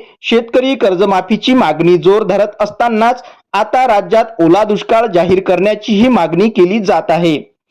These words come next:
याच दरम्यान कर्जमाफी संदर्भात मुख्यमंत्री लवकरच निर्णय घेतील असे महसूल मंत्री चंद्रशेखर बावनकुळे यांनी म्हटले होते. तर यापूर्वी उपमुख्यमंत्री अजित पवार यांनीही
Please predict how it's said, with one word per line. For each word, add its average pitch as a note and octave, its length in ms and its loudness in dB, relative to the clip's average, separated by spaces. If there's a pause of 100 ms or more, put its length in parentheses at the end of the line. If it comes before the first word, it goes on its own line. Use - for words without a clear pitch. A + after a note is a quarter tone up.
(200)
याच E3 340 0
दरम्यान G#3+ 400 0 (400)
कर्जमाफी B3+ 600 0
संदर्भात G3+ 640 0
मुख्यमंत्री G#3 680 0
लवकरच A3 480 0
निर्णय F#3 380 2
घेतील A#3 400 0 (340)
असे G#3+ 280 0
महसूल G#3 460 -2
मंत्री A#3+ 400 0
चंद्रशेखर G#3 720 0
बावनकुळे G3 640 0
यांनी G3 280 0
म्हटले F#3 320 0
होते. E3+ 360 2 (520)
तर F3 80 2
यापूर्वी G3+ 640 0 (280)
उपमुख्यमंत्री B3+ 840 0 (120)
अजित F3+ 280 0
पवार A#3 400 0
यांनीही G3+ 540 2